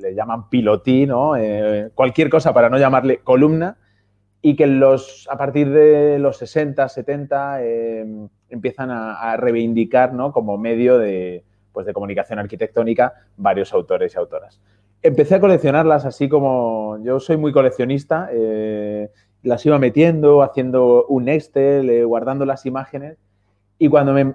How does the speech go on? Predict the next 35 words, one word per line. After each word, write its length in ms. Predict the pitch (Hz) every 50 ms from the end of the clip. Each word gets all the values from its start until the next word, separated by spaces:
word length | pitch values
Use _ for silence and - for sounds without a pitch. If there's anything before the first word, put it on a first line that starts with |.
| _
vi 280 | - 135 151 156 156 151
que 120 | 156 156 143
ya 140 | 147 147 143
tenía 300 | 156 147 143 156 160 143
un, 320 | 135 135 135 139 143 143
un 460 | 143 147 143 147 147 147 147 147 147 147
número 320 | 147 143 151 147 147 143
importante, 520 | 147 139 143 135 131 139 139 139 139 151
pues, 340 | - 123 110 104 - _ - 120
eh, 280 | 107 104 104 104 104
empecé 280 | 98 92 101 - - 120
a 40 | 110
ponerles 420 | 117 117 113 104 117 131 131 131
nombres, 420 | 139 139 139 135 131 131 127 123
a 80 | 120 113
catalogarlas, 880 | - - - 117 123 123 120 123 123 120 123 120 120 123 123 120 120 -
y 80 | 117 101
vi 240 | 101 110 113 117 _ _ _ _ _ _ _ _
que 640 | _ - 113 107 107 104 104 104 104 101 101 104 107 104
además 500 | 101 104 104 113 117 117 - - _ _ _ _ _
me 100 | - 113
interesa 360 | 110 98 117 120 120 - 123
mucho, 340 | 110 110 117 117 - - 101
¿no? 140 | 95 120 143
Cómo 260 | - 135 117 117 117
al 80 | 120 117
final 340 | - - 117 110 120 123 123
desde 220 | 123 117 107 110
distintas 460 | 107 107 104 - - 120 113 123 120
latitudes 880 | 117 117 117 - 113 101 - 131 135 139 135 131 127 127 131 131 131 _ _ _ _ _ _ _ _ _ -
y 440 | 139 127 123 120 120 123 123 123
desde 400 | 117 117 123 123 107 101 123 120
distintas 460 | 120 120 117 - - 143 139 143 139 143
prácticas 680 | - 151 147 147 - 151 143 156 151 160 175 - _ _ _ _ _ -
hay 320 | - 127 131 139 147 -